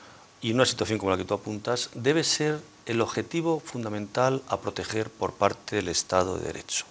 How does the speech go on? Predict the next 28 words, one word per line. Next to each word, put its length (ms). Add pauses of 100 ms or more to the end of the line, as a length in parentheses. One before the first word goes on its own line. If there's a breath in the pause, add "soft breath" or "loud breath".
de 100
cualquier 300
Estado 260
de 80
Derecho 220
y 20
cualquier 280
Estado 340
que 80
se 120
precie. 320 (920 loud breath)
Porque 400
la 140
mayor 180
fortuna 680 (280)
de 100
una, 580 (200)
de 80
un 100
Estado 460 (460 loud breath)
es 260
la, 400
eh, 420
reposición 440
generacional, 500
entre 200
otras 100
razones, 420